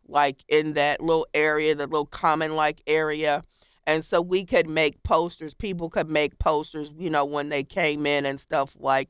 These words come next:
that about Take Back the Night and gender-based violence and, you know,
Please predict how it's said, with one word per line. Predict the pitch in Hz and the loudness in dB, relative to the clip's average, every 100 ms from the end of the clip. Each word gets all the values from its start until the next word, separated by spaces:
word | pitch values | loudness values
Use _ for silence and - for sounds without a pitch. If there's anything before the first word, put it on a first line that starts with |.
| _ | _
that | 147 139 139 - - _ _ _ _ | 0 2 2 0 -6 _ _ _ _
about | 160 160 147 143 151 - _ | 0 4 6 6 4 -2 _
Take | - 170 165 | 0 0 2
Back | 165 147 - | 4 4 0
the | 156 | -6
Night | 151 147 143 139 147 | -2 0 2 0 0
and | 135 147 147 | -2 -2 -2
gender-based | 160 156 151 147 143 151 151 | -2 0 -2 0 2 0 -2
violence | 147 135 139 147 151 147 - - | 2 4 4 2 -2 -6 -10 -2
and, | 147 139 135 131 135 - _ | 0 4 4 2 -2 -12 _
you | - 190 | 0 4
know, | 165 151 | 4 2